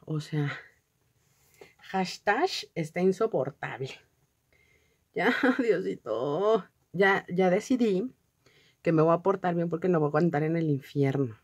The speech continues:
O sea, no, no, no. Ya esto de los calores rebasa mis, mis límites. Pero bueno, piciosas, vamos a empezar rapidísimamente.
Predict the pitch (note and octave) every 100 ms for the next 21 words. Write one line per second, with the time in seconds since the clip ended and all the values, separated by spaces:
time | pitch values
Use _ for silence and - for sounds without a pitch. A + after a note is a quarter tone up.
0 | _ _ - C#3+ - C3+ B2+ - _ _
1 | _ _ _ _ - G#3 G#3+ F3+ D#3 D#3
2 | - _ - E3+ F#3+ G#3 A3 D3+ D3 D#3
3 | E3 F#3 - _ F3 F3 E3 E3 E3+ G3
4 | F#3+ D3 - - - _ - - F#3+ F3
5 | F#3+ F3+ C#3+ - - - - - - G#3+
6 | A#3+ B3 B3 A#3 A#3+ A3+ C4 D4 A3+ -
7 | D#3+ G#3 G#3+ E3+ E3+ F3+ G#3 F3 D#3+ F#3+
8 | G#3+ F4